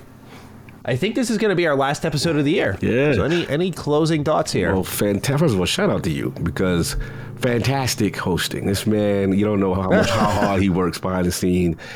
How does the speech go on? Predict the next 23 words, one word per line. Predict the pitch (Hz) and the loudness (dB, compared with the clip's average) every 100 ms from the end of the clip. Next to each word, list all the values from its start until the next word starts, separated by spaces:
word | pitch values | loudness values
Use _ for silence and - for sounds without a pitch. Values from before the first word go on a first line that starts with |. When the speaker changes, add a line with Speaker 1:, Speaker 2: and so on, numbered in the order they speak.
| - - | -16 -2
Speaker 2:
He | 95 | 0
makes | 98 90 | 2 0
my | 87 92 | 0 0
job | 82 90 90 85 | 2 2 0 -2
so | - - | -2 0
much | 95 98 92 - | 2 2 0 0
easier | 95 85 85 87 | 0 2 2 2
as | - 85 | 0 0
a | 87 | -2
person, | - 101 92 | -2 -2 0
as | 87 | 0
a, | 90 - - | -2 -4 -8
as | - 85 | -4 -2
a | 90 | -2
fellow | - 135 127 98 | 0 2 2 2
host. | 95 - - | 0 0 -2
I | - 90 | -2 0
know | 87 95 98 92 87 82 - - - - | 2 2 2 2 2 0 -4 -16 -20 -4
the | 92 85 | 0 0
preparation | - 98 87 90 90 85 | 0 -2 0 2 2 0
and | 82 80 | 0 0
things | 87 85 80 | 2 2 2
that, | 80 76 | 0 0